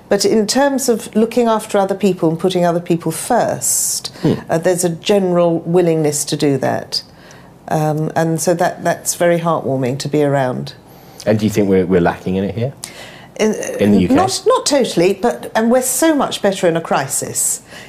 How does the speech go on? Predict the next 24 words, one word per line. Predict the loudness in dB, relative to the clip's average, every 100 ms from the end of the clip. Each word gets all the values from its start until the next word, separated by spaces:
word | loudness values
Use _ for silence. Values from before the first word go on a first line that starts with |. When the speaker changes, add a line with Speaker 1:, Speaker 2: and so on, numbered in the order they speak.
| -4
Speaker 1:
You | 0
know, | 2
give | 0 -2 -2
us | -2 -2
a |
bit | -2
of | -2
trouble | -2 -2 2 2
and | 2
we'll, | 2 2
we'll | 2 4
be | 2
marvellous | 4 4 2 2 -2 0
to | -2
each | -2 0
other, | 2 4
or | 4
in | 2
the | 2 2
Olympics | 2 0 0 -2 0 2
we'll | 2
be | 2 0
the | 0 0
best. | 2 0 -2 -6 -6 -6